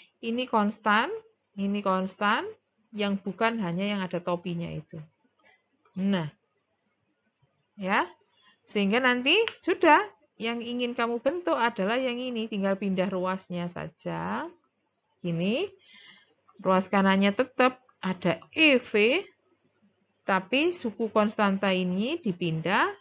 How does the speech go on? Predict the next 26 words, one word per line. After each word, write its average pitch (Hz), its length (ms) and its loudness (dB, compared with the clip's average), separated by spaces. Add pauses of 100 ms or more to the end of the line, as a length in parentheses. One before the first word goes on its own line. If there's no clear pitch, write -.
ya, 214 320 -2
karena 196 320 0
berpindah 180 480 0
ruas 247 400 -2
dia 208 160 -2
berganti 175 720 -4 (640)
menjadi 160 320 -8
seperti 156 480 -10
ini. 156 280 -6 (1300)
Oke. 180 280 -6 (2000)
Oke, 262 480 2
dan 190 400 2
sudah 254 400 4
tahu 269 560 0
kalau 185 400 0
E 165 160 -4
V 220 240 0
sama 175 320 -4
dengan 175 480 -4 (640)
N 185 240 0
min 160 160 -6
satu. 156 400 -10 (400)
Ya, 165 160 -10
jadi 175 240 -4
di 202 160 -4
sini, 220 260 -2